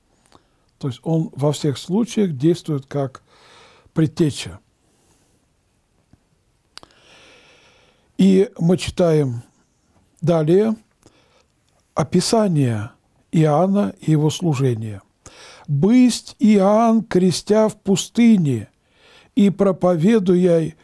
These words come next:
крещение покаяния в отпущение грехов.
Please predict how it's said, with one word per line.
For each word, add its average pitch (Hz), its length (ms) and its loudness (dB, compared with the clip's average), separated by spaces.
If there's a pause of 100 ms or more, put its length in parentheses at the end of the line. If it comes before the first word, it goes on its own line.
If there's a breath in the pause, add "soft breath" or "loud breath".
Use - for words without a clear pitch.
крещение 180 720 0
покаяния 196 1080 0 (440 loud breath)
в 147 160 -2
отпущение 156 1120 -2 (600 soft breath)
грехов. 139 680 -2